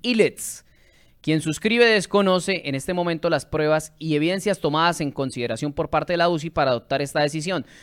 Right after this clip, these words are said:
pero desde ya quiere hacer constar que no existe ninguna evidencia objetiva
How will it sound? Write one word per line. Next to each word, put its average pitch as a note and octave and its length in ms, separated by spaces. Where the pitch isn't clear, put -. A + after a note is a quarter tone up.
pero G#3+ 220
desde G#3+ 260
ya G3+ 160
quiere F#3+ 220
hacer F3+ 240
constar F3 520
que D3+ 160
no E3 140
existe G3 460
ninguna F3+ 420
evidencia D#3 420
objetiva F3+ 580